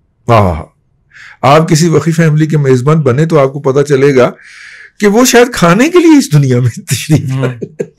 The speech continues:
Speaker 2: छोटी सी तो पट्टी है ये, मतलब,
Speaker 1: वो बस थोड़े से लोग हैं, लेकिन पख्तूनों के साथ उनकी लड़ाई है, पाकिस्तान के साथ उनकी लड़ाई है।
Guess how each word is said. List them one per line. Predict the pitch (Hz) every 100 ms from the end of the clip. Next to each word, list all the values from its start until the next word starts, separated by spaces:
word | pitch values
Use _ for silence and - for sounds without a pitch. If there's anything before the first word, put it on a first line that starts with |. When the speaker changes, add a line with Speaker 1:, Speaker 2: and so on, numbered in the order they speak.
| - - - 262
Speaker 2:
छोटी | - 185 226
सी | 240
तो | 254
पट्टी | 196 151 139
है | 160 196
ये, |
मतलब, | 196 175 170 151 214
Speaker 1:
वो |
बस | 156 254 403 392 196 -
थोड़े | 208 302
से | 415 440
लोग | 190 156
हैं, | 160
लेकिन | 190 220 277 - - 196
पख्तूनों | 185 - - 214 240 277
के |
साथ | 254 247 220
उनकी | 180 160
लड़ाई | 151 123 104
है, | 113
पाकिस्तान | 110 165 185 196 190
के | 247
साथ | - - 196
उनकी | 180 151 160
लड़ाई | 151 123
है। | 127